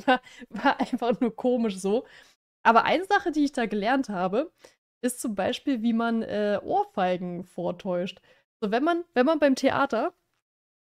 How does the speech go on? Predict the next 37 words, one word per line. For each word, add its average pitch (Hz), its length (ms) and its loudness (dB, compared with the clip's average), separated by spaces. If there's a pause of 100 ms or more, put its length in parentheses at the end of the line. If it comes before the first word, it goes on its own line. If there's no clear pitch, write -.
(120)
jetzt 214 180 -4
geht's 214 160 -2
los, 247 240 0 (280)
<laughs> - 160 -2
wenn 277 380 6
man, 285 200 2
wenn 269 100 6
man 294 120 2
beim 262 160 0
Theater 262 420 0
so 226 80 -4
tut, 262 240 -2
als 220 120 -4
würde 247 160 -4
man 226 80 0
jemanden 208 300 -4
schlagen, 226 560 -4 (1000)
derjenige 214 320 2
ist 202 140 -6
da, 202 260 -4 (880)
dann 214 120 0
macht 262 200 -2
man 294 120 -2
kurz 320 220 -8
davor 269 320 -6
seine 208 260 -4
Hand 370 200 -4
davor. 226 540 -6 (500)
Also, 220 180 0
ne, 349 120 0
du 320 100 -6
sollst 254 240 -2
jemandem 269 280 -2
so 233 180 0
eine 247 160 2
Ohrfeige 196 460 -6
geben 196 340 -2